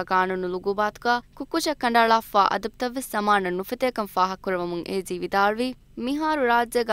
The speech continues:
ಅಮಲ್ ಕುರಮುಂ ಅನ್ನ ಕಾನೂನು ಲುಗೂಬಾತುಗ ಬೈಕ್ ಕುತ್ತಕ ಕಂಡಾಳಾಫ್ಫುರಿ ಅದಬ್ತಮ್ಮ ಕುಡಕಂ ಫಾಹಕ್ ಕುರವೇಯಿರು ಅಣೆಬ್ಬೆ ಕುತ್ತಕ ಕಂಡಾಳಾಫ್ಫಾ ಅದಬ್ತಮ್ಮ ಪೊಡುಕಮ. ಎಹೆಂಕಮುಂ ಜಮಾನ ನುಫೆತೆ ಮಿ ಕಾನೂನು ಲುಗೂಬಾತ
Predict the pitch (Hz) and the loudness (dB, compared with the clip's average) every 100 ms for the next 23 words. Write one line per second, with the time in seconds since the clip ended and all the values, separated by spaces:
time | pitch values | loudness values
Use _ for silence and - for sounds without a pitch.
0 | 202 202 208 208 214 196 185 180 175 190 | 4 4 0 -2 -4 -2 -2 -2 -2 0
1 | 185 190 180 175 175 196 214 220 233 247 | 0 -2 -4 -6 -6 -4 -2 -4 -2 -2
2 | 247 - 247 277 - 262 240 240 226 214 | -2 0 4 4 2 -2 0 -2 -2 0
3 | 202 208 202 202 - 185 - 196 202 196 | 4 4 4 2 0 -2 0 0 -2 -6
4 | 180 175 180 - 214 233 214 196 185 180 | -4 -4 -6 -4 -4 -2 -6 -2 -2 -2
5 | - 196 190 208 233 269 - - 247 285 | -4 -4 -2 -2 -2 -4 -8 0 2 2
6 | 285 285 - 233 233 226 214 202 202 196 | 2 2 2 -4 -6 -4 -4 0 2 2
7 | 202 190 180 185 196 - 214 185 175 170 | 0 0 2 2 -4 -4 -4 -2 -2 -2
8 | 185 180 - 175 202 - - - - 226 | -4 -4 -6 -6 -6 -10 -20 -20 -6 -4
9 | 220 220 208 202 190 196 202 196 190 185 | -2 -2 -2 -2 -4 0 0 0 -4 -6
10 | - 190 180 175 202 196 196 190 180 180 | -6 -6 -4 -2 2 2 2 -2 -4 -4
11 | 202 220 | 0 0